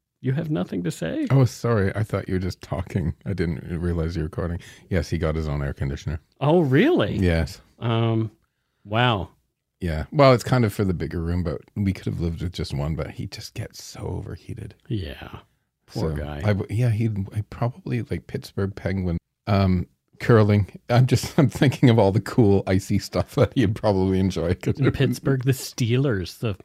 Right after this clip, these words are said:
Speaker 1: the football team. And my favorite Pittsburgh team as a kid, because of their name, Pittsburgh Pirates. Rawr.
Speaker 2: Have you ever been to Pittsburgh?
Speaker 1: No. <laughs>
Speaker 2: I'd like to check it out.
Speaker 1: Pittsburgh.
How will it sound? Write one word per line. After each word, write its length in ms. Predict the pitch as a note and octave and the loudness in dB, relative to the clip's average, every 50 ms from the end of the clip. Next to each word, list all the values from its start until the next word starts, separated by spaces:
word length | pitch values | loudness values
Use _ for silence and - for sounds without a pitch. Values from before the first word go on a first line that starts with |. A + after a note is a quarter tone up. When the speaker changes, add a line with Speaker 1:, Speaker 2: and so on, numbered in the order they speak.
| _ - | _ -12
Speaker 1:
the 80 | B2 | -12
football 400 | - - - B2+ - - A2+ G#2 | -10 -8 -10 -10 -8 -8 -8 -8
team. 260 | - - A2+ G#2 G#2+ - | -6 -6 -6 -6 -6 -4
And 200 | - A2 A2 G2+ - - _ _ _ _ _ _ - | -4 -4 -4 -4 -8 -14 _ _ _ _ _ _ -6
my 180 | B2 A2+ A2+ G2+ | -4 -4 -4 -4
favorite 540 | - - - A#2 A2+ A#2+ A#2 C#3+ D#3 - | -4 -4 -2 0 0 0 0 -2 -4 -6
Pittsburgh 480 | - - D3 - - - D3 C#3+ C3+ C3 | -8 -10 -10 -10 -6 -4 -2 -2 -2 -2
team 280 | - - C3+ C3+ C3+ - | -2 -2 0 0 0 0
as 200 | G#2+ B2 A2 G#2+ | -2 -2 -2 -4
a 40 | |
kid, 460 | F#2 - - - G2 F#2+ B2 E3+ F3+ - _ _ _ _ | -6 -8 -6 -4 -2 -2 -2 -4 -6 -8 _ _ _ _
because 300 | - A#2+ A2 - A2+ G2+ | -8 -6 -4 -4 -2 -2
of 80 | A2 G2 | -2 -2
their 120 | G#2 G2 | -2 -2
name, 380 | F#2+ F#2+ G2 G#2 A#2 D3 D#3+ - _ _ _ _ _ | -2 -2 -2 0 0 0 -2 -4 _ _ _ _ _
Pittsburgh 420 | - - - - - C#2 C2 - | -16 -16 -14 -12 -12 -12 -12 -12
Pirates. 540 | - - C#2+ D2 D2+ D2+ D2+ D2 - - - _ _ | -12 -10 -8 -8 -8 -8 -10 -10 -14 -18 -20 _ _
Rawr. 840 | - F#2+ F#2 F#2 F2+ F2 E2+ E2+ E2 D#2+ D#2+ D2 D2 D2 D2 D2 C2+ - _ - _ _ _ _ _ _ _ _ _ _ - - _ | -8 -8 -6 -6 -6 -8 -8 -8 -8 -8 -8 -8 -10 -10 -10 -12 -14 -16 _ -20 _ _ _ _ _ _ _ _ _ _ -20 -20 _
Speaker 2:
Have 180 | - - B2+ D3+ | -6 -4 -4 -2
you 60 | D#3 | -4
ever 160 | E3 G3+ G3+ | -4 -4 -4
been 140 | D#3+ D#3+ D#3+ | -2 -2 -2
to 80 | D3+ C3+ | -2 -4
Pittsburgh? 480 | - - - - - - - - F#2 - - | -4 -10 -12 -12 -12 -12 -10 -10 -10 -6 -4
Speaker 1:
No. 320 | G#2+ G2 E2 D#2+ - - - C5 A4 - - - | -4 -4 -4 -4 -6 -6 -6 -8 -8 -10 -12 -14
<laughs> 300 | G#2+ - _ _ _ - | -16 -16 _ _ _ -10
Speaker 2:
I'd 160 | - B2 C3+ | -8 -6 -6
like 140 | F3 A#3+ - | -6 -8 -8
to 100 | - - | -10 -12
check 300 | F#3+ - - - - - | -12 -10 -10 -10 -8 -8
it 80 | - - | -10 -8
out. 240 | D#3 C#3 G2 - - _ _ _ _ _ _ _ _ _ _ _ _ _ _ _ | -8 -10 -10 -14 -16 _ _ _ _ _ _ _ _ _ _ _ _ _ _ _
Speaker 1:
Pittsburgh. 600 | - - F#3+ - - - F#2+ D2+ B1+ B1 - - | -6 -6 -6 -6 -6 -8 -8 -8 -8 -12 -18 -20